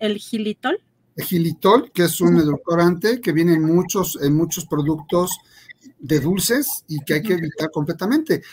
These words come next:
Speaker 2: Algo que no estamos acostumbrados a hacer es leer los ingredientes de los, de los productos que llegamos a consumir. Creo que es importante que retomemos un punto de molestarnos un momentito en ver qué, qué ingredientes hay, porque incluso algunos de ellos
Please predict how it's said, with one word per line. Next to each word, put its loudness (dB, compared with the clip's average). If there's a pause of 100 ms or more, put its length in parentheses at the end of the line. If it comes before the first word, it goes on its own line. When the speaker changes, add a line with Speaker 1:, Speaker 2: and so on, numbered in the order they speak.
(140)
Speaker 2:
Algo 4
que -2
no 2
estamos -2
acostumbrados 0
a 4
hacer 0
es 0
leer 2
los -4
ingredientes 0
de 0
los, -2 (360)
de -2
los 2
productos -4
que -4
llegamos -2
a -6
consumir. -2
Creo -2
que -10
es -6
importante -4
que 0
retomemos -2
un -4
punto -2 (280)
de 0 (140)
molestarnos 2
un 6
momentito 2
en 0
ver -2
qué, 4 (220)
qué -6
ingredientes -4
hay, -4 (400)
porque 0
incluso 0
algunos 2
de 2
ellos 0